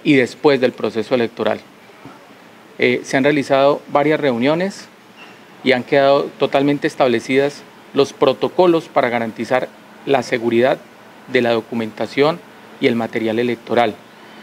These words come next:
En estos municipios, específicamente en Fortul y Arauquita, eh, la Policía Nacional y las fuerzas militares han dispuesto de un apoyo especial para garantizar que no haya ninguna afectación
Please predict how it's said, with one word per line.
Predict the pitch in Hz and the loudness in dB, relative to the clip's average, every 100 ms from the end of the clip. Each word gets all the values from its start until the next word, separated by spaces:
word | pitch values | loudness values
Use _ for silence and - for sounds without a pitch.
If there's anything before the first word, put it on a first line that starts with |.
| - - - | -20 -10 0
En | 135 131 | 2 2
estos | 131 180 | 0 -2
municipios, | 170 156 120 - 139 - | 0 -2 -2 -4 -4 -6
específicamente | - 123 135 143 - 127 123 127 156 | -6 -6 -4 -6 0 0 0 0 -2
en | 147 | 0
Fortul | 123 - 143 | -4 0 0
y | 156 | 2
Arauquita, | 170 170 165 - 190 - - - - - - - | 2 2 -2 0 -6 -6 -20 -20 -20 -20 -18 -4
eh, | 131 127 | 2 2
la | 123 | 2
Policía | 120 131 113 135 | 0 -2 0 0
Nacional | 143 147 127 127 | 0 -2 -2 0
y | |
las | 143 | 0
fuerzas | - 117 151 | -2 -2 -2
militares | 135 113 147 175 185 - - - - - - | -2 0 0 0 -2 -14 -20 -20 -20 -12 -2
han | 127 | -2
dispuesto | 127 - 156 156 165 | -2 0 0 2 0
de | 135 | 0
un | 127 | 0
apoyo | 131 147 135 | 0 0 0
especial | 139 - 117 151 180 196 - - - - | -4 -2 0 2 0 -2 -14 -20 -20 -2
para | 135 123 | 0 2
garantizar | 120 120 113 117 101 160 190 | 2 0 -2 -6 0 0 0
que | - 131 | -2 0
no | 120 | 0
haya | 127 139 | 0 0
ninguna | 139 151 147 175 | 0 -2 2 2
afectación | 180 170 - 123 - 170 | 2 -2 -2 -4 -2 -4